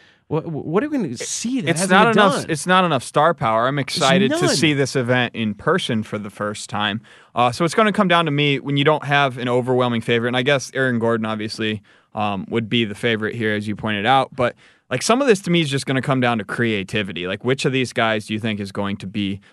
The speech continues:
Speaker 2: the most creative? Because athletically speaking, like, Dwight Howard probably doesn't <laughs> have it like the other three guys at this point in his career, being a veteran center. I don't think he's gonna turn back the clock on this night. So it's Gordon, Derek Jones Junior, or Connaughton to me. I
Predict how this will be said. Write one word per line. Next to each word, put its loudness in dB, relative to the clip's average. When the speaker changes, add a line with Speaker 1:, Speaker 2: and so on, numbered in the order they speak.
Speaker 2:
the -4
most -2
creative? 0
Because -2
athletically 0
speaking, -2
like, -2
Dwight 0
Howard 0
probably 0
doesn't -2
<laughs> 2
have 4
it -2
like 2
the 0
other 0
three -4
guys 2
at -10
this -6
point 0
in -2
his -2
career, 0
being -2
a -2
veteran -2
center. -2
I 0
don't 0
think -2
he's -2
gonna 0
turn 0
back -2
the -8
clock -4
on -2
this -6
night. -2
So -2
it's -10
Gordon, 2
Derek 0
Jones -6
Junior, -4
or -10
Connaughton -4
to -4
me. -2
I 0